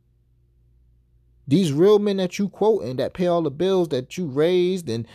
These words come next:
how they back used, how they used to make 'em back in the day, they all made it so you don't gotta work, right? Or is you out here working sixteen hours <laughs> a day doubles type shit? Just hoping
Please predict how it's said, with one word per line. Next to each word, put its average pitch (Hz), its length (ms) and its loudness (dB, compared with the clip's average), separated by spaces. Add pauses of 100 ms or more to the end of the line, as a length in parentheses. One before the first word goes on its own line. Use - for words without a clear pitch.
(160)
how 160 160 -2
they 175 160 2
back 156 400 -2
used, 185 220 -10 (120)
how 135 160 -4
they 180 100 0
used 180 280 -4
to 156 80 -8
make 175 220 0
'em 175 80 -2
back 180 180 0
in 170 80 -4
the 160 80 -4
day, 180 180 2
they 185 140 2
all 208 420 2 (160)
made 180 360 0
it 175 100 -8
so 190 220 0
you 170 120 -2
don't 202 140 0
gotta 175 220 2
work, 143 340 0
right? 214 320 -2 (1200)
Or 147 160 4
is 151 120 -2
you 196 100 0
out 180 200 0
here 165 380 2 (100)
working 156 260 -2
sixteen 175 500 -4
hours 156 400 2 (280)
<laughs> - 280 -6
a 131 100 2
day 165 280 2
doubles 143 560 0 (140)
type 123 220 -2
shit? 107 340 -8 (680)
Just 147 200 0
hoping 151 440 2